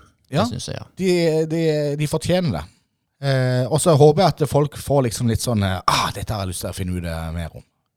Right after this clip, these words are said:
Speaker 1: Og nå er jo internettet kommet for å bli, så dette, det er noen,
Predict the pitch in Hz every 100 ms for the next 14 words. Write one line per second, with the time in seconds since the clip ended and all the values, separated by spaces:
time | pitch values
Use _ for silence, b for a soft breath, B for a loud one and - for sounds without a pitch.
0 | _ 120 113 113 113 95 104 87 92 127
1 | 98 - 92 92 92 - 87 92 120 -
2 | 95 90 - 98 101 110 101